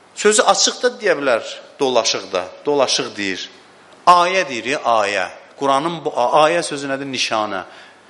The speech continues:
Yəni Allah göstərmir, nişanə ilə danışır. Əlamətlə danışır. Bir dənə sözü atır ortaya, deyir, beynüyü işə sal. Beynüyü işə sal. Dinin dərk prosesi müəmmalarla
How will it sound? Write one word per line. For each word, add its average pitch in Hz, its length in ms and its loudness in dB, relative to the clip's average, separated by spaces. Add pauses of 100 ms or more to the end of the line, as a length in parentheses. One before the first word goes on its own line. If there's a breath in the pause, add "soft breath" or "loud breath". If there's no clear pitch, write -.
(120)
Yəni 196 240 4
Allah 196 400 0
göstərmir, 139 640 0
nişanə 123 480 0
ilə 101 240 -6
danışır. 87 480 -6 (400)
Əlamətlə 156 720 2
danışır. 92 520 -10 (1300 loud breath)
Bir 214 100 0
dənə 196 180 4
sözü 170 280 0
atır 196 400 2 (100)
ortaya, 175 460 0 (260 loud breath)
deyir, 180 160 -6
beynüyü 135 320 0
işə 117 180 -2
sal. 87 220 -4 (1120)
Beynüyü 117 320 0
işə 98 140 -4
sal. 90 200 -4 (420 loud breath)
Dinin 202 360 2 (180)
dərk 185 400 4
prosesi 117 720 -2
müəmmalarla 120 800 0